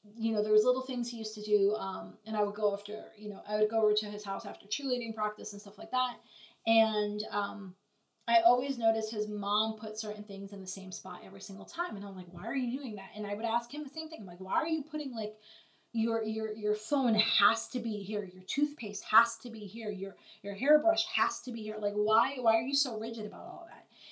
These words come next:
He's like, "That's the only way my brain can process things." So over time and over, obviously, the, the damage that the concussions did, you know, I really dived into physical space and what clutter does to your brain.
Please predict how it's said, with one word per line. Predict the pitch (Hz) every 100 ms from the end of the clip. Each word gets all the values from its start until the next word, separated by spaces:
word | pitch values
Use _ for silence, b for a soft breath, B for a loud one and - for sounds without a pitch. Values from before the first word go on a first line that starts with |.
| B
He's | 254 240
like, | 247 -
"That's | - -
the | - -
only | 226 226
way | 220 214
my | 202
brain | 196 202 202
can | 208
process | - 240 254 - -
things." | - - - - b b
So | - 254 240
over | 214 220
time | 247 - 196 214 220
and | 196
over, | - 196 196 202 208
obviously, | 196 214 208 202 196 202
the, | 196 190 -
the | 190
damage | 190 190 208 185
that | 196 -
the |
concussions | 196 190 185 208 - 190 180
did, | 180 180 208 B B B
you | 220
know, | 226 220 220
I | 214
really | 208 208 247 269 285 269 214
dived | 208 196 202 202 - -
into | 208 214 220 - 208 190 185 180 b b b
physical | - - 294 294 277 269
space | - 226 214 208 208 -
and | 208 202 202
what | 208 214
clutter | - - 220 220 208
does | 190 190 202
to | -
your | 202 196
brain. | 180 180